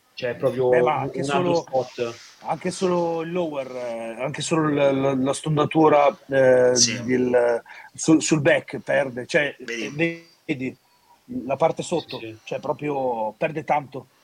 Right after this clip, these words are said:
Speaker 2: Parte la densità, eh, sul da-, sul fronte è bello, ma sul,
Speaker 1: No,
Speaker 2: ehm,
Speaker 1: in realtà
Speaker 2: sul back
Speaker 1: sì.
Speaker 2: perde.
Speaker 1: Ti dirò di più, e secondo me anche per questo motivo che lui non si metterà nemmeno davanti a Brion, eh,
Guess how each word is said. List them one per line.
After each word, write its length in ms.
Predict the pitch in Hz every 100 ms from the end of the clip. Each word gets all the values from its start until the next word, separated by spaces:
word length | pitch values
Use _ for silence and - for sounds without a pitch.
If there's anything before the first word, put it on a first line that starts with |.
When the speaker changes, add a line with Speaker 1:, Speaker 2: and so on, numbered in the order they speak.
| _ _
Speaker 2:
Parte 260 | 175 185
la 80 | 202
densità, 600 | 170 170 - 147 139 101 _ _ _ _ _
eh, 300 | 95 92 107 -
sul 180 | 131 147
da-, 200 | 156 151
sul 180 | 147 160
fronte 260 | 160 208 196
è 40 |
bello, 340 | 147 123 120
ma 260 | 117 123 123
sul, 220 | - 143
Speaker 1:
No, 120 | 127 131
Speaker 2:
ehm, 580 | 127 127 123 123 120
Speaker 1:
in 100 | 117
realtà 340 | 170 180 - -
Speaker 2:
sul 20 |
back 60 | 170
Speaker 1:
sì. 60 | 139
Speaker 2:
perde. 320 | 127 113 110 _ _ _
Speaker 1:
Ti 120 | - 156
dirò 180 | 165
di 120 | 156 160
più, 120 | 185
e 60 |
secondo 280 | 147 147 151
me 100 | 208
anche 180 | 185 143
per 120 | 139
questo 280 | - 143 165
motivo 340 | 175 175 131
che 60 | 135
lui 400 | 143 156 143 135
non 160 | 135 131
si 100 | 139
metterà 300 | 139 139 139
nemmeno 240 | 135 147
davanti 280 | 147 147 151
a 20 |
Brion, 360 | 143 165 117 110
eh, 180 | 117